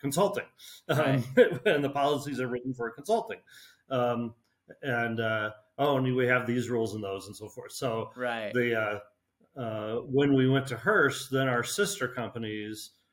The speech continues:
Speaker 1: were, had similar profile stocks.
Speaker 2: I gotcha.
Speaker 1: Uh,
Speaker 2: I gotcha.
Speaker 1: and, uh, and,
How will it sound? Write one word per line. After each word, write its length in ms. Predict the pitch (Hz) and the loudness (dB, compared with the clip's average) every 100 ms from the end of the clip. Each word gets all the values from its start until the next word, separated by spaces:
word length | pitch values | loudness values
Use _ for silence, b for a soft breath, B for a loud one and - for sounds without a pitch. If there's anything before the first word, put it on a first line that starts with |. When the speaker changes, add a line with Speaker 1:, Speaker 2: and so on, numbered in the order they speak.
| _ _ - | _ _ -18
Speaker 1:
were, 580 | - 151 156 151 151 139 | -16 -2 2 4 4 2
had 200 | 147 139 | 0 0
similar 300 | - 160 127 | 0 2 2
profile 540 | 127 123 - 107 98 90 | 2 0 0 -4 -4 -6
stocks. 260 | - 110 | -10 -8
Speaker 2:
I 120 | 95 190 | -4 -2
gotcha. 380 | 165 - 175 | 0 0 -2
Speaker 1:
Uh, 380 | 214 214 208 202 190 - | -2 -2 -4 -6 -8 -14
Speaker 2:
I 140 | 151 | -10
gotcha. 280 | 139 123 - | -8 -10 -6
Speaker 1:
and, 360 | 127 113 110 110 | -2 0 -2 -4
uh, 280 | 107 107 107 - _ _ _ - - | -4 -4 -6 -10 _ _ _ -16 -6
and, 220 | 120 | -4